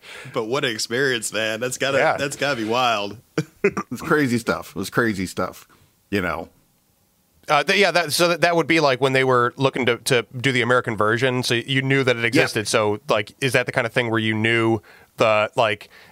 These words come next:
Speaker 2: the, the, how big the opportunity was, and, like, was there a lot of buzz around,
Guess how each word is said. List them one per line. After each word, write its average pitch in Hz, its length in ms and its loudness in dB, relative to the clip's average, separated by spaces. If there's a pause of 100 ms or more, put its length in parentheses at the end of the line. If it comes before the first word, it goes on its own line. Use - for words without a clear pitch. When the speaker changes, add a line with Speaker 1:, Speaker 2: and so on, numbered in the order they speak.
(180)
Speaker 2:
the, 131 200 0
the, 120 200 2
how 127 160 2
big 110 420 -2
the 123 140 2
opportunity 120 520 -2
was, 139 240 0
and, 107 340 -4
like, 110 300 -2
was 113 120 -2
there 113 80 0
a 107 40 0
lot 107 120 2
of 98 60 -2
buzz 104 220 0
around, 101 500 0